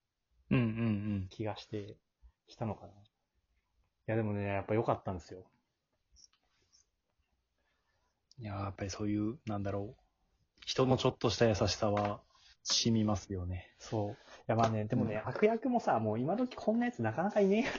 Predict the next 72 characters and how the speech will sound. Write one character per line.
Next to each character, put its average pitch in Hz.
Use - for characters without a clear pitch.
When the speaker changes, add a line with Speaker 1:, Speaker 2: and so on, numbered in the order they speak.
Speaker 2:
て 123
い 110
う 104
悪 135
い -
こ 147
と -
す -
ん 151
の 160
よ。 -
Speaker 1:
<laughs> -
Speaker 2:
な 135
ん -
か、 117
Speaker 1:
ベ 127
タ 147
ベ 156
タ 165
な 113
ん -
や 92
ね。 107
う 120
ん。 107
Speaker 2:
そ 123
う -
そ 117
う。 117
な 120
ん -
か 113
ホ 180
ー -
ム 139
レ 117
ス 113
に 104
向 107
か 104
っ -
て、 104
「お 120
う、 -
Speaker 1:
う 110
ん。 120
Speaker 2:
二 117
十 180
ド 127
ル 113
や 110
る 120
か 101
ら 104
よ。 107
あ 110
の、 107
な 120
ん -
か -
こ 104
う、 -
犬 135
の 156
真 143
似 143
し 151
ろ 135
よ」 107
み 98
た -
い -